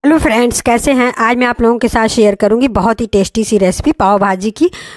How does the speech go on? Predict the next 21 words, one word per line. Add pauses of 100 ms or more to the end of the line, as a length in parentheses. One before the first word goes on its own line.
(120)
जो
बहुत
ही
ईजी
तरीके
से
हम
आपको
बताएंगे।
तो
चलिए
फिर
बनाना
शुरू
करते
हैं।
वीडियो
मेरी
एंड
तक
देखिएगा,